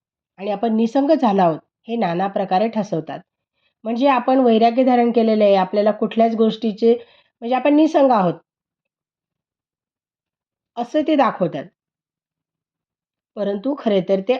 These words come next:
आसक्तीचा सोहळा साजरा करीत असतात. आता आसक्तीचा सोहळा साजरा करीत असतात म्हणजे काय की, जी गोष्ट समारंभ,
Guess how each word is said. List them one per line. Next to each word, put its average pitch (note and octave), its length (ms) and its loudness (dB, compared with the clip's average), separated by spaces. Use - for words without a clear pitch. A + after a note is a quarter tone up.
आसक्तीचा G3 600 -6
सोहळा G3 400 0
साजरा E3+ 420 -2
करीत E3+ 300 -4
असतात. D#3 380 -12
आता B3 160 -6
आसक्तीचा D4 480 -2
सोहळा C#4+ 360 2
साजरा C4+ 340 2
करीत C4+ 260 0
असतात C4+ 300 -2
म्हणजे C4 220 2
काय C4+ 160 2
की, C#4+ 140 -2
जी C#4 160 2
गोष्ट C#4+ 360 0
समारंभ, C4 440 2